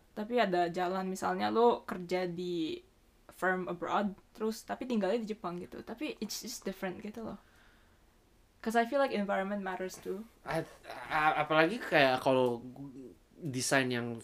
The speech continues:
Speaker 2: very kolaboratif gitu kan.
Speaker 1: Iya,
Speaker 2: Ya.
Speaker 1: nggak, nggak bisa kayak gitu. Lu nggak bisa
Speaker 2: Iya.
Speaker 1: tinggal di Jepang, tapi lu minta desainnya standar internasional gitu.
Speaker 2: Susah sih.
Speaker 1: Susah banget sih.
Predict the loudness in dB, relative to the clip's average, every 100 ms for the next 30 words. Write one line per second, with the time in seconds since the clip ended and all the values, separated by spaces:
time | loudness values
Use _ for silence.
0 | -10 -2 0 0 0 -2 0 -2 -2 -6
1 | -6 -4 -4 -4 -4 -4 -8 -8 -4 0
2 | 4 2 2 -2 0 0 0 -2 0 4
3 | 4 2 0 -2 -2 -2 -6 -6 0 2
4 | 4 4 2 -2 -4 0 -2 -2 -2 0
5 | -2 0 2 2 2 0 2 2 2 2
6 | 2 2 0 0 0 0 0 -2 -4 -4
7 | -6 -4 -4 -4 -6 -6 -6 -6 -6 -14
8 | -14 -12 -12 -12 -12 -12 -12 -12 -10 -8
9 | -4 -4 -2 -4 -6 -6 -2 -2